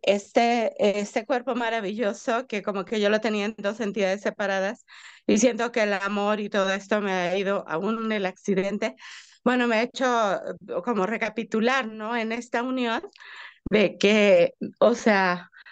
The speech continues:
no puedo ser solamente mente o no puedo ser solamente emociones, sino también tengo que estar en este contacto con la tierra en todo momento. Y entonces este alto, o sea, ha sido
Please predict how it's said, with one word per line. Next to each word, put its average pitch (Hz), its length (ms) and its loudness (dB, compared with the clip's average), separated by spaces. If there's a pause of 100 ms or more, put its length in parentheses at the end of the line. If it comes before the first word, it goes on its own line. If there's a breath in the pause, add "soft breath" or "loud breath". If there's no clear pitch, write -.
(160 loud breath)
no 220 140 4
puedo 311 180 6
ser 277 260 0
solamente 262 640 2
mente 208 500 2
o 208 180 -4
no 202 160 -6
puedo 214 180 -2
ser 208 200 -4
solamente 202 480 -4
emociones, 208 680 -2 (320 loud breath)
sino 214 280 4 (100)
también 208 300 0
tengo 277 280 -4
que 226 100 -2
estar 220 280 -2
en 254 140 -2
este 233 300 -4
contacto 196 540 -4
con 214 180 2
la 160 100 0
tierra 220 480 0
en 214 100 -8
todo 202 240 -4
momento. 202 640 -2 (580 loud breath)
Y 233 100 8
entonces 254 580 6
este 302 400 4
alto, 277 520 4 (300)
o 208 160 0
sea, 208 280 0
ha 233 60 -4
sido 262 640 2